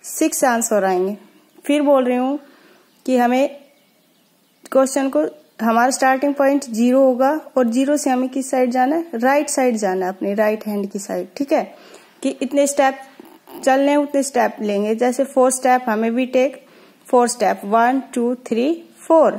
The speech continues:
तो हम क्या करें, फ़ोर स्टेप। उसके बाद क्या है, we take two step। हमें कितने step चलने हैं? टू, वन, टू। तो अब देखो हम फ़ोर और टू को ऐड करेंगे तो हम कि-, हमारे पास कितने answer आएंगे? टू। ठीक है,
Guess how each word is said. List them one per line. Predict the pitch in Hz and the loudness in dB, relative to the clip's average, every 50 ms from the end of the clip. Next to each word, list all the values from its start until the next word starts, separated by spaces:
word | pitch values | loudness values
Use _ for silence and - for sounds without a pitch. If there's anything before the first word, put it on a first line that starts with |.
| - - - | -8 -6 -2
तो | 226 | 0
हम | 226 220 226 226 | 0 0 0 -2
क्या | 226 233 233 | 0 0 0
करें, | 240 240 254 285 - - - - - - | 0 0 0 -2 -4 -6 -14 -20 -10 -2
फ़ोर | - 247 247 247 | 2 2 2 2
स्टेप। | 254 - 208 196 185 185 - - - _ | 0 -2 -2 -2 -2 -2 -6 -16 -8 _
उसके | 247 233 - - 262 254 | -8 -6 -2 0 0 2
बाद | 262 269 311 302 - - - | 2 2 0 -2 -6 -6 -2
क्या | 262 240 240 | 2 2 4
है, | 254 311 359 359 - - _ _ _ - | 2 2 0 -6 -10 -14 _ _ _ -10
we | 226 226 247 254 247 254 | -6 -4 -4 -4 0 2
take | 262 277 359 - - - - - - - - _ _ _ _ _ _ - | 2 2 2 0 -4 -14 -20 -20 -20 -20 -20 _ _ _ _ _ _ 0
two | 302 302 285 - | 0 0 0 0
step। | - 240 190 147 - - - - - - | 0 0 0 0 -2 -4 -14 -20 -10 -4
हमें | 220 220 233 233 | -2 -2 -2 -2
कितने | 254 240 247 247 247 | -4 -4 -4 -4 -4
step | 247 - 254 247 247 | -2 0 0 0 0
चलने | - 262 247 254 262 | -2 -4 -2 -2 -2
हैं? | 294 339 330 - - _ | -2 -4 -4 -8 -8 _
टू, | - 277 220 202 202 - - | -2 -2 -2 -2 -6 -10 -8
वन, | 208 202 226 233 254 320 370 - - - _ _ - | -2 0 2 2 2 0 -2 -4 -8 -16 _ _ -4
टू। | - 285 247 202 208 - - _ - | -2 -2 0 -2 -4 -8 -12 _ -4
तो | 226 | -4
अब | - - 226 220 226 | -2 0 -2 0 2
देखो | 269 277 285 285 | 0 2 2 2
हम | 262 254 269 277 269 - - | 2 2 2 -2 -4 -4 0
फ़ोर | - 277 277 277 277 | 2 4 6 6 6
और | 277 277 269 285 277 - - - - - - - _ _ _ _ _ | 4 4 2 0 -4 -6 -14 -20 -20 -20 -20 -20 _ _ _ _ _
टू | 285 285 285 | 0 0 2
को | 294 294 | 4 4
ऐड | 269 269 247 269 262 | 4 4 2 2 0
करेंगे | 269 254 262 262 262 | 0 0 2 0 0
तो | 262 269 | 2 2
हम | 254 254 247 | 0 0 0
कि-, | 247 269 - - | -4 -4 -4 -2
हमारे | 240 240 240 240 240 254 | -2 0 2 2 2 2
पास | 247 254 254 247 | 0 0 -2 -2
कितने | - 269 254 269 254 | -4 -6 -4 0 0
answer | 254 254 254 - 269 254 | 0 0 0 0 0 2
आएंगे? | 254 247 247 254 262 302 339 359 - - - _ _ _ _ | 2 2 2 0 0 -2 -2 -4 -6 -14 -20 _ _ _ _
टू। | - 202 - 220 160 - - - - _ _ _ - | 0 2 2 0 0 -4 -10 -20 -20 _ _ _ -2
ठीक | 320 311 - | -2 0 2
है, | 381 247 - - - - | 0 0 0 -2 -8 -16